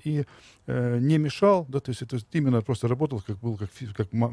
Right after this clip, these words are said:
ну, есть на английском слово, как muscles people, да, то есть люди, которые имеют только мышечные, да, возможность оказывать какую-то там деятельность. Он должен быть что? У него должно быть достаточно скудное и низкое образование. То есть он не должен обладать каким-то высоким разумом. То есть, ну, средняя школа, максимум вот восемь классов, всё достаточно, не надо больше. Мне будешь, им сложно руководить.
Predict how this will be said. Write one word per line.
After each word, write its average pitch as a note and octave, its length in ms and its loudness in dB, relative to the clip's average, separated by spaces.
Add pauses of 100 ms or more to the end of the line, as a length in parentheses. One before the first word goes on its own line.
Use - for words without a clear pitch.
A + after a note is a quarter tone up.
(300)
ну, A#2 180 -4
есть G2 200 -4
на - 20 -6
английском F#2 260 -6
слово, F2+ 260 -2
как - 240 -14
muscles G2 380 0
people, - 360 -14
да, - 80 -10
то - 80 -14
есть F2+ 180 -12
люди, G#2 160 -6
которые F#2+ 360 -8 (480)
имеют G#2 280 0
только - 220 -6
мышечные, G#2 460 0
да, G2+ 160 -6
возможность F#2+ 500 -4
оказывать F2+ 340 -2
какую-то - 380 -8
там F#2+ 180 -6
деятельность. F2+ 560 -10
Он D3 140 -2
должен C3 260 2
быть A#2+ 140 -4
что? - 240 -8
У G2+ 60 -4
него D3+ 180 -2
должно D3 240 0
быть C3+ 100 -4
достаточно C3 440 0
скудное B2 420 -2
и A#2+ 40 0
низкое C3 300 -2
образование. C3+ 640 0 (800)
То B2 100 2
есть - 120 -2
он C#3+ 140 2
не D3 80 4
должен A#2 340 4
обладать A2+ 420 2
каким-то - 360 -8
высоким A2 440 -4
разумом. A2 420 0
То - 120 -12
есть, - 100 -12
ну, E3+ 60 -4
средняя D3+ 340 0
школа, C#3+ 280 2
максимум A#2 380 0
вот F#2+ 100 -8
восемь G2+ 260 -4
классов, G#2+ 380 -2
всё F#2 520 -6
достаточно, F2+ 480 -10
не A#2+ 120 -4
надо F2+ 200 -4
больше. F2 280 -12
Мне A#2 240 0
будешь, G#2+ 420 -6
им F#2+ 340 -6
сложно G#2 320 -4
руководить. G2 540 -6